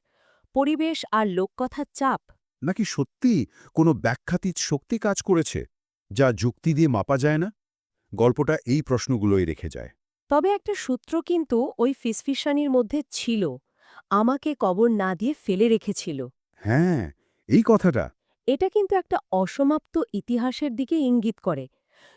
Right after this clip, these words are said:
Speaker 1: যদি সত্যি কোনো অতৃপ্ত আত্মা বা অভিশাপের পেছনে থাকে, তার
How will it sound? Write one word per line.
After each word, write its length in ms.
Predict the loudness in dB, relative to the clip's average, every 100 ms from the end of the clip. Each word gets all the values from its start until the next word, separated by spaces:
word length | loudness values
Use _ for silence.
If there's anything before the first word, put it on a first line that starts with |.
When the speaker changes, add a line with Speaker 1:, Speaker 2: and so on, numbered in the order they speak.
| -8
Speaker 1:
যদি 300 | -4 -2 -2
সত্যি 500 | -4 -6 -8 -8 -6
কোনো 260 | 0 0 0 -2
অতৃপ্ত 500 | -8 -8 -10 -2 -2 0
আত্মা 400 | -6 -6 -4 0
বা 120 | 0 -2
অভিশাপের 640 | -4 -4 -4 -6 -4 -4
পেছনে 420 | -4 -6 -4 -4
থাকে, 420 | -4 -8 -6 -8 -8 _ -20 -20 _
তার 240 | 2 2